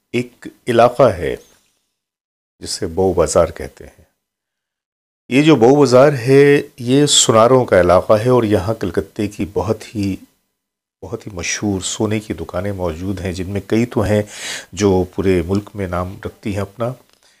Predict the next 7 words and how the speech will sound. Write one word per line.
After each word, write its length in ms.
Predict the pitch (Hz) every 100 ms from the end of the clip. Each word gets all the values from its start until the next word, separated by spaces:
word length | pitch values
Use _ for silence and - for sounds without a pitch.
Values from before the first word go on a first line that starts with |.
| _ _ _
जिनमें 220 | 107 92 95
सेंको 380 | - 95 95
ज्वेलर्स 460 | 92 90 85 80 -
हैं, 180 | 92 87
पीसी 280 | - - 90
चंद्रा 360 | - 80 87 82
हैं, 280 | 78 80